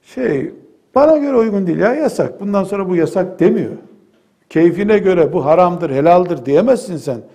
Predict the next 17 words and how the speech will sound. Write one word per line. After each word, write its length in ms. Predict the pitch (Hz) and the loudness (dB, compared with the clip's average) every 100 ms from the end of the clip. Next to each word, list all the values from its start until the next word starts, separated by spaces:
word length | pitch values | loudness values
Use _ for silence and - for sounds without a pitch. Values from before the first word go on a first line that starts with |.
| _ _ - | _ _ -4
Dinden 380 | 170 190 226 226 | -2 0 0 -2
çıkar 300 | - 180 147 | -4 -2 -2
insan 320 | 135 - 127 | -4 -6 -8
maazallah. 560 | 120 113 110 107 107 113 | -8 -8 -10 -12 -12 -2
Ne 100 | 165 | 4
yapıyor? 580 | 254 226 170 147 170 214 - _ _ _ _ _ - | 4 2 -2 -4 -4 -6 -18 _ _ _ _ _ -4
"Benim 240 | 202 269 | 0 2
elimde 440 | 226 233 240 277 214 | 2 2 0 -4 -6
bir 120 | 254 | 2
örnek 540 | 202 202 196 214 - | 4 4 2 0 -2
var. 180 | 120 95 - _ _ _ _ _ _ _ _ - | -14 -16 -20 _ _ _ _ _ _ _ _ -6
Meyve 580 | 160 247 226 185 156 165 | 0 2 4 4 2 2
bu 140 | 220 | 4
hale 320 | 202 190 185 | 6 4 4
gelirse 480 | 190 226 185 165 240 | 0 0 0 0 -2
haramdır." 680 | 190 208 233 202 143 123 123 | 0 4 4 2 -2 -8 -10
diyor. 180 | 123 | -16